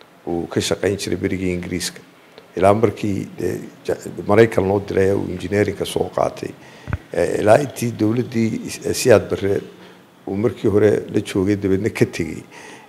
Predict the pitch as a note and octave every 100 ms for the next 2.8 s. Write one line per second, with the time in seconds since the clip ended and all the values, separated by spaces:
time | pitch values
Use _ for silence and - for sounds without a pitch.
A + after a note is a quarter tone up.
0 | - D3+ D#3 C#3+ C#3+ C3+ C#3 C3 B2+ -
1 | - - F#2 F#2 F#2+ F#2+ A#2+ B2 - -
2 | A2 C#3 G#2 - F2 F2 F#2 F#2